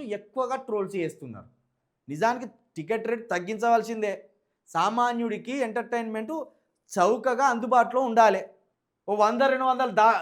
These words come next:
దాటొద్దు టికెట్ రేటు. వంద, రెండు వందలు అసలే దాటొద్దు. కాబట్టి దారుణమైన అడ్డగోలుగా నిజంగా వీళ్ళు ఏమైనా అవతార్ సినిమాలు తీస్తున్నా, గాడ్జిల్లా సినిమాలు తీస్తానులా, టైటానిక్లు తీస్తానులా అంటే ఏం లేదు, రొడ్డకొట్టుడు సినిమాలే అన్నీ.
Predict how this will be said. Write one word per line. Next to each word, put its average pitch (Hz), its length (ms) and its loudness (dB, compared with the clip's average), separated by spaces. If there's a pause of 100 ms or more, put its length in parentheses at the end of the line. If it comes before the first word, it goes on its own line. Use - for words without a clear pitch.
(140)
దాటొద్దు 247 460 4 (240)
టికెట్ 214 320 -2
రేటు. 143 220 -2 (540)
వంద, 170 260 -2
రెండు 254 260 6
వందలు 247 320 2
అసలే 240 200 0
దాటొద్దు. 208 480 2 (360)
కాబట్టి 233 380 -2 (440)
దారుణమైన 254 800 4
అడ్డగోలుగా 247 920 4 (640)
నిజంగా 202 320 -2
వీళ్ళు 247 200 0
ఏమైనా 247 200 2
అవతార్ 196 460 4
సినిమాలు 240 340 -4
తీస్తున్నా, 240 500 0
గాడ్జిల్లా 196 640 0
సినిమాలు 240 340 -6
తీస్తానులా, 233 480 0 (420)
టైటానిక్లు 240 600 2
తీస్తానులా 240 460 -4
అంటే 240 220 0
ఏం 226 100 4
లేదు, 175 160 -2 (240)
రొడ్డకొట్టుడు 240 640 0
సినిమాలే 226 440 -2
అన్నీ. 151 280 -6